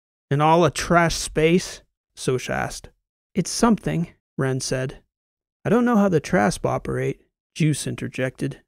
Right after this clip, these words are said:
and we listened, because he always had a cool head about him. "The thing is, they're people like the rest of us, regardless of what we think of them. The Colonel said something about a brother. It means she has family. Eventually,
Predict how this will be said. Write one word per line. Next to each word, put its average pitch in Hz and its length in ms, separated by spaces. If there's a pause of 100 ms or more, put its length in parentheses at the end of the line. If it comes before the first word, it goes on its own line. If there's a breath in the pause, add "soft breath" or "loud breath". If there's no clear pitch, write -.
(120)
and 123 140
we 147 120
listened, 127 680
because 127 260
he 139 100
always 131 320
had 139 140
a 120 60
cool 135 320
head 135 160
about - 240
him. 123 240 (480)
"The 143 100
thing 190 280
is, 156 540 (220)
they're 160 140
people 160 380
like 127 220
the 120 100
rest 147 320
of 127 120
us, 131 400 (300)
regardless 143 500
of 135 80
what 139 160
we 131 100
think 170 280
of 135 80
them. 135 260 (460)
The 127 60
Colonel 214 300
said 156 240
something 175 280
about 147 200
a 127 60
brother. - 600 (360)
It 151 80
means 170 180
she - 120
has 143 180
family. 139 640 (420)
Eventually, 190 680